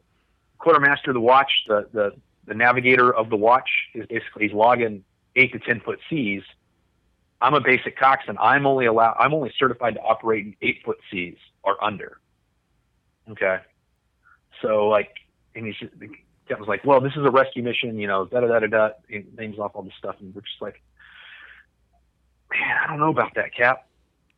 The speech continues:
And, uh, it, it, um,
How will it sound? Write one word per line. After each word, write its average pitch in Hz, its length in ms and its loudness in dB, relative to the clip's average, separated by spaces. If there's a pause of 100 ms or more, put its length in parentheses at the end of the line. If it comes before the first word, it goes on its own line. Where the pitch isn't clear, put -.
(140)
And, 107 300 -8
uh, 98 240 0 (1500)
it, 127 220 -2
it, 120 180 4
um, 101 320 2